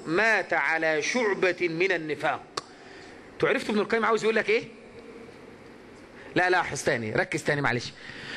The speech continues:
هو ذكر جهاد النفس وجهاد الشيطان والكفار والمنافقين وأرباب الظلم والبدع والأهواء،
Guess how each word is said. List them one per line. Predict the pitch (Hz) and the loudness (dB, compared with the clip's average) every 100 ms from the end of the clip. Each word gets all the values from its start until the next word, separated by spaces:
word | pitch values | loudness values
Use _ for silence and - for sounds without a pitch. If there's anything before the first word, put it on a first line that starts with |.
| - | -4
هو | - 151 | 2 4
ذكر | 170 240 226 | 4 4 4
جهاد | 180 190 226 | 4 4 6
النفس | 208 214 247 - - - - - - - - - - | 6 4 2 -4 -6 -10 -18 -20 -20 -20 -20 -20 0
وجهاد | 143 165 214 | 2 4 2
الشيطان | 214 190 165 185 240 277 185 - - - - | 2 2 4 4 2 -2 -8 -10 -12 -12 0
والكفار | 160 - 165 - 220 | 0 2 0 4 4
والمنافقين | 208 185 185 175 170 226 262 302 - - - - - - - | 4 4 0 2 2 2 0 -4 -12 -14 -14 -14 -14 -16 -2
وأرباب | 160 185 180 170 233 | 2 4 4 4 4
الظلم | 208 170 233 240 | 4 4 2 4
والبدع | 208 190 180 233 185 | 6 4 4 2 4
والأهواء، | 190 170 165 160 127 | 4 4 4 4 2